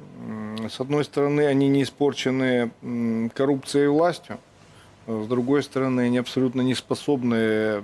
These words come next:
ну, по крайней мере, на сегодняшнем этапе понимать, что такое государственный интерес, а самое главное, масштабировать. Но они хотят учиться.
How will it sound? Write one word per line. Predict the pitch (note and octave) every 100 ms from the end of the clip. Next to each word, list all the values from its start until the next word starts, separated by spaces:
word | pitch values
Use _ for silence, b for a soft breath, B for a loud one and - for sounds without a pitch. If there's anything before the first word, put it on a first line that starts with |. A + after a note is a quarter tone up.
| -
ну, | A#2+ B2
по | A#2+
крайней | B2 B2 B2+
мере, | B2+ B2
на | A#2+ A#2+
сегодняшнем | - A#2+ A#2+ A#2 A2 - A#2 A2+ G#2+ B B B B
этапе | C3 - D3+ C#3+ B2+ A#2 A2 A2 G#2+ - _
понимать, | B2+ C3 C#3 C3+
что | - B2
такое | B2+ B2+ B2
государственный | B2 - C3 B2+ - C3
интерес, | C3 C#3 D3 B2
а | A#2
самое | - C3+ B2+
главное, | B2+ C3 B2
масштабировать. | B2 B2 - B2 A#2 G#2+ A2 B B B B B B - -
Но | D3+ B2+ -
они | B2 C#3
хотят | D3+ D3+ D3+
учиться. | - A2 -